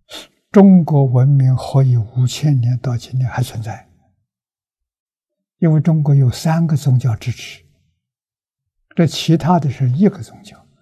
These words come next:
没有像中国，中国有儒释道。啊，这三个宗教，宗教这两个字的意思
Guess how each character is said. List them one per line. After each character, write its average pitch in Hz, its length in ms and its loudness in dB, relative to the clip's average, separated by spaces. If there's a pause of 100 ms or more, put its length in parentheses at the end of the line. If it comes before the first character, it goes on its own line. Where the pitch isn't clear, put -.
(200)
没 151 200 0
有 135 120 2
像 123 280 -2
中 135 200 -4
国， - 220 -14 (320)
中 151 220 0
国 127 160 0
有 131 200 2
儒 113 160 0
释 120 200 -4
道。 - 320 -8 (3000)
啊， 147 300 -2
这 160 180 2
三 123 260 0
个 113 80 -4
宗 113 220 -4
教， - 320 -20 (1160)
宗 240 340 6
教 190 200 6
这 143 140 2
两 123 280 2
个 147 100 0
字 147 180 0
的 131 100 0
意 208 360 0
思 - 340 -18